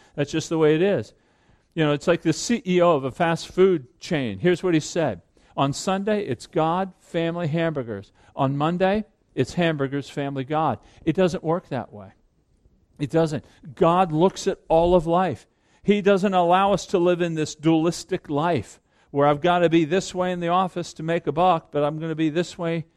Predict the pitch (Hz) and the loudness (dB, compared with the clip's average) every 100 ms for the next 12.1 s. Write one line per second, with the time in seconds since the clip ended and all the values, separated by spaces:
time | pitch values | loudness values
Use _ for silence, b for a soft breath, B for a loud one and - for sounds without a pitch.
0 | b - 170 - 170 160 156 - 190 180 | b -2 -2 0 -2 0 -2 -4 -4 -2
1 | 180 180 185 175 151 143 160 156 - 165 | -4 -6 -4 -4 -4 -2 -4 -4 -2 -2
2 | 160 104 b b 160 135 147 143 - 139 | -2 -6 b b -12 -6 -6 -6 -6 -4
3 | 113 - b b b - 143 151 147 147 | -4 -6 b b b 0 0 2 0 0
4 | 143 151 151 - 185 165 151 156 160 165 | -2 -6 -10 -4 -2 -2 -4 -6 -2 -2
5 | 156 147 170 196 185 180 156 - 143 165 | 0 2 4 4 4 2 -2 -4 -6 -2
6 | 170 170 156 170 175 151 139 147 156 139 | -2 0 -2 -2 -2 -4 -4 -4 -4 -4
7 | 127 - - 160 104 - b b b b | -6 -8 -8 -6 -8 -12 b b b b
8 | 175 180 196 - 269 269 233 175 160 160 | -20 -2 -2 0 -2 -2 -2 -2 0 0
9 | 165 175 170 156 - - - 190 175 139 | 0 0 0 0 -4 -14 -6 -4 -4 -4
10 | 123 - - 123 107 92 92 - _ b | -8 -14 -12 -10 -10 -12 -18 -20 _ b
11 | b - 180 190 185 175 175 190 185 160 | b -6 -2 0 0 -2 -2 -2 0 -2
12 | 151 | -4